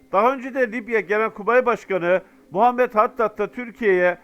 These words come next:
çeşitli defalarda ziyaretlerinde bulundu. Türkiye ile irtibat hiç bitmedi. Türkiye bölgedeki kazanımlarını,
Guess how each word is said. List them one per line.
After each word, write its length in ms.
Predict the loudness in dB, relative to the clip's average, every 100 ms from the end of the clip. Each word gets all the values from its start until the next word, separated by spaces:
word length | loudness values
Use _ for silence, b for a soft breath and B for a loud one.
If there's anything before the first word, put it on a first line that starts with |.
| b -10
çeşitli 500 | -10 -8 -12 -8 -2
defalarda 600 | 0 2 4 4 2 -2
ziyaretlerinde 720 | 0 0 0 -2 -4 -2 -4
bulundu. 520 | -4 -6 -4 -2 -4 B B _ -14
Türkiye 360 | -14 -4 0 0
ile 120 | 0
irtibat 420 | -4 -4 -4 -2
hiç 180 | -8 -10
bitmedi. 560 | -10 -6 -4 -4 -6 b b b -12
Türkiye 420 | -12 -2 0 0
bölgedeki 520 | -2 -4 -4 -8 -6
kazanımlarını, 840 | -4 -2 -2 -4 -2 -2 -2 -8